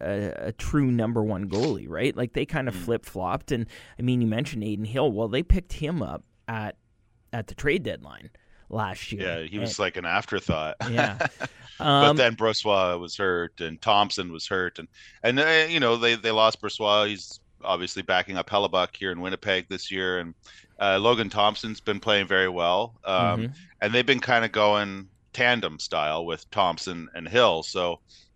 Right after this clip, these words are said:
Speaker 2: I think they're gonna need Thompson to kinda carry the load a bit for a while, right? So, uh, the, you know, that said, I, I, I read something about, you know, the goalie market is heating up, right?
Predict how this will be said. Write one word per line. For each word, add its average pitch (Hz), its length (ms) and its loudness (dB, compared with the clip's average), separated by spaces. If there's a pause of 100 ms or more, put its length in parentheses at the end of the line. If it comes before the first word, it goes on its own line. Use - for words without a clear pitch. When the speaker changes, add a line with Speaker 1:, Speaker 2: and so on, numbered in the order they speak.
Speaker 2:
I 98 80 0
think 110 120 0
they're 101 100 0
gonna 98 180 0
need 90 220 -4
Thompson 90 380 0
to 80 60 -10
kinda 82 240 -6
carry 87 280 -2
the 73 100 -12
load 80 260 -4
a 76 40 -18
bit - 240 -8
for 80 140 -10
a 73 80 -8
while, 69 300 -6
right? 80 340 -4
So, 78 360 -8 (1040)
uh, 110 80 0 (340)
the, 110 160 -2 (260)
you 117 180 0
know, 107 120 4
that 110 200 4
said, 117 240 2 (160)
I, 101 100 2
I, 95 380 2
I 104 40 2
read 107 240 2
something 98 280 -2
about, 90 260 -4
you 90 80 -8
know, 87 140 -6
the 90 100 -8
goalie 104 420 0
market 98 380 0
is 80 120 -10
heating 107 380 -4
up, - 260 -2 (180)
right? 82 320 -4